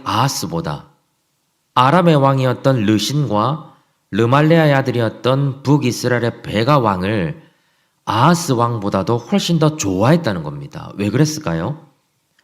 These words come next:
이 말씀은 남유다의 백성들조차도 북이스라엘과 마찬가지로 아람과 손을 잡고서 아수르에게 대항하기를 바랬다는 뜻입니다. 이게 소위 민심이었던 것이죠.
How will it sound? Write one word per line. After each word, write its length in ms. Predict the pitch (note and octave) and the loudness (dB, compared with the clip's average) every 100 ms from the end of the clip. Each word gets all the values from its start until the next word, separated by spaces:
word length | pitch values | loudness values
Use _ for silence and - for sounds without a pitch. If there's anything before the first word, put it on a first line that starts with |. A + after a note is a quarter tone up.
| _ _ | _ _
이 80 | D3 | 2
말씀은 800 | E3 D3+ D#3+ C#3 C#3 B2+ D#2+ - _ _ _ _ - | 4 2 2 2 2 0 -4 -12 _ _ _ _ -8
남유다의 800 | G#2 C#3 F#3+ D#3+ C3 D3+ D#3 D3+ | 0 2 2 2 2 2 2 2
백성들조차도 1400 | C#3+ - E3+ C3+ A2+ C#3+ - B2+ F2+ G#2 A2 D#2+ - - _ _ | 0 0 0 2 0 -2 -2 -4 -2 -2 -2 -4 -8 -18 _ _
북이스라엘과 720 | C#3+ F3 D3 - C#3+ C3+ A#2+ | 2 2 2 0 2 0 0
마찬가지로 760 | G2 E2+ G#2+ G2+ F#2 - D#2 D2+ _ _ _ _ _ _ _ | -2 -4 -6 -6 -6 -6 -10 -12 _ _ _ _ _ _ _
아람과 480 | - A#2 D#3+ D#3+ C3+ | -2 2 2 2 0
손을 300 | B2+ D#3+ E3 | 0 2 2
잡고서 840 | D3+ - A#2 A2 B2+ D3 E3+ - _ _ - | 2 -2 -6 -4 -2 -2 -4 -14 _ _ -8
아수르에게 880 | A#2 A#2+ - D#3 A#2 F#2+ G#2 A2+ - | -6 -6 -4 -2 0 -2 -4 -6 -8
대항하기를 840 | F#2+ G#2+ A#2+ D#3 G3+ G#2+ G2 A2 | -6 0 0 0 -2 -2 -2 -4
바랬다는 500 | - B2 E3+ G3 E2 | -2 -2 0 -2 -6
뜻입니다. 580 | D#2+ E2 E2 D2+ D2+ C#2 _ _ - | -8 -10 -8 -10 -12 -20 _ _ -8
이게 500 | B2+ C#3 C#3+ D3+ D3 - - | -6 -2 -2 -2 -6 -18 -14
소위 320 | - A#2+ B2+ | -6 -2 -2
민심이었던 800 | F2 G2+ G#2 G2 F#3+ B2+ - D2+ | -2 -2 -2 0 2 0 -2 -10
것이죠. 380 | D2+ - - | -10 -12 -12